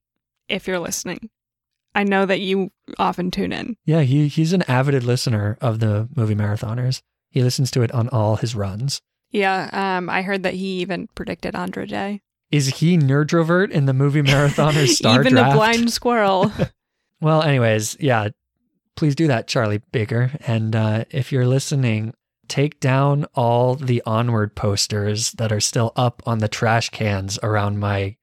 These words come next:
Speaker 2: apartment, because it's now March and it says that Onward will be in theaters on, like, March sixth. And it's, it's very confusing and disheartening. Okay.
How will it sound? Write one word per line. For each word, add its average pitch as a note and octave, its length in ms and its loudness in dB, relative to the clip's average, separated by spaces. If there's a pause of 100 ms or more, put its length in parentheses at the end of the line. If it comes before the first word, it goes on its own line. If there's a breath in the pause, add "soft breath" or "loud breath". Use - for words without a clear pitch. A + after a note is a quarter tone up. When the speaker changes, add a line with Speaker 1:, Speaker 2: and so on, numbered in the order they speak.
(100)
Speaker 2:
apartment, A2 580 -2 (420)
because G#2+ 480 -2 (360)
it's B2+ 200 -2
now B2 200 2
March A2+ 440 0
and A2+ 140 -2
it G2+ 140 -4
says G#2 200 0
that G#2+ 160 0
Onward G#2+ 540 0 (180)
will A2+ 120 2
be G#2 120 2
in G2+ 140 -2
theaters G2+ 540 0
on, G#2 100 -2
like, G#2+ 240 0
March G#2+ 260 0
sixth. - 480 -2 (540)
And A#2+ 140 0
it's, A2 160 -4
it's C#3+ 200 -2
very D3 220 2
confusing A2+ 680 2
and A2 140 2
disheartening. G#2+ 600 -2 (720)
Okay. B2 280 0